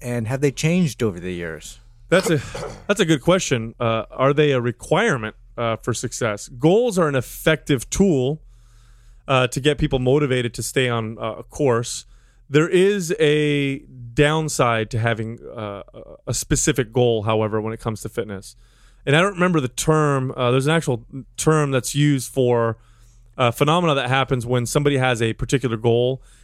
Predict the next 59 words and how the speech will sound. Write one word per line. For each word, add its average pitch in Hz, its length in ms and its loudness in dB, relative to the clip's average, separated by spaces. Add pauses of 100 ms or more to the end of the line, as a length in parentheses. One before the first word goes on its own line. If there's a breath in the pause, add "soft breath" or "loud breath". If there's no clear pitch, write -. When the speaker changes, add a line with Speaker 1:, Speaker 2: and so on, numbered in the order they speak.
(120)
Speaker 2:
and 123 80 0
they 120 80 4
work 131 300 2
hard 127 300 2
to 127 80 -2
achieve 131 320 0
that 131 140 2
goal. 131 120 2
And 131 80 0
once 143 140 0
they 131 80 2
get 135 220 2
to - 60 -6
that 127 200 0
goal, 117 360 2 (380 soft breath)
there's, 123 380 0 (120)
it's - 120 -2
like, 135 140 2
"Where 135 160 4
do 135 80 2
I 127 60 2
go 120 140 2
from 123 180 -4
here?" 131 240 2
And 123 100 -2
then 120 100 2
they 120 100 2
have 113 240 0
this 117 160 -2
kind 117 180 0
of 98 120 -2
down, 110 480 2
like, 101 240 -2 (140)
low 123 240 4
motivation, 117 640 0
like, 104 160 -4
"Okay, 113 220 -2
I 104 60 -2
did 117 180 0
what 113 120 0
I 113 40 0
was 110 80 -4
supposed 123 320 0
to. 123 100 -2
Now 113 220 0
what?" 107 340 -2
You 120 80 -8
know, 98 240 -4 (540 soft breath)
um, 123 200 2
it 131 40 2
happens 156 320 2
a 135 60 2
lot 127 240 2
with 123 120 0
people 127 280 0
who 123 100 2
train 120 380 0
for, 120 180 -4
like, 107 200 -2